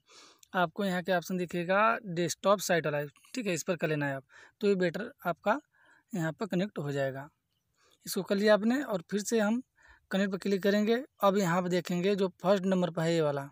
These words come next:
ठीक है, फर्स्ट नंबर में MetaMask दिख रहा है ना, उस पर क्लिक करना और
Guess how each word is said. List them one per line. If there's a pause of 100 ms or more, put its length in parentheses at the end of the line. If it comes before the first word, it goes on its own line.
(800)
ठीक
है,
फर्स्ट
नंबर
में
MetaMask
दिख
रहा
है
ना,
उस
पर
क्लिक
करना (640)
और